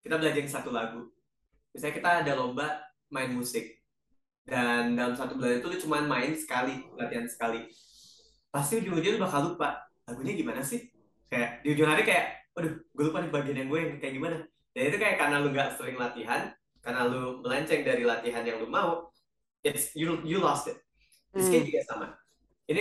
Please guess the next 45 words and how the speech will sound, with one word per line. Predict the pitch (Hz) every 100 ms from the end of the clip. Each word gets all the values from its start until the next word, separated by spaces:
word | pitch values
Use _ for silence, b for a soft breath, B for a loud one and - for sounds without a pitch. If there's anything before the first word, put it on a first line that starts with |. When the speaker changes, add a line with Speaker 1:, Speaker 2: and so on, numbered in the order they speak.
| 208
Speaker 1:
yang | 185
gue | 165
sering | - 156 143
ngerasain | 143 147 147
banget | 156 156
tuh. | 139 - _ _
Eh, | 131 123 127 123 123
gue | 120 151
belajar | 151 139 156 160 - - _ _ _ _
berawal, | 131 127 151 160 151
eh, | 139
misalnya | 131 175 175
varial | 170 156 143
heel | 143 147
flip, | - -
seret | - 160 160
gitu. | - 104 - _ -
Landing, | 180 233 190 - -
seret. | 233 240 - - - _ _
Udah | - -
fulfill. | 220 220 202 185 - -
Ah, | 147 135
oke, | 156
udah, | 156 147 -
kelar, | 151 143
kelar, | 147 143
kelar. | 143 131 - - _
Besok | - 185 214
hari | 233 262
gue | 277
lupa | 262 269
lagi. | 262 240 - - - _
Kok | -
nggak | 196 139
bisa-bisa, | 139 - 170 208 233 214 214
kok | 208
lama | 180 156 160
lagi. | 196 190 196 202 -
Coba | - 185
Speaker 2:
Hmm. | 185 185
Speaker 1:
lagi, | 180 165
coba | 165
lagi, | 147 160
coba | 156 151
lagi. | 165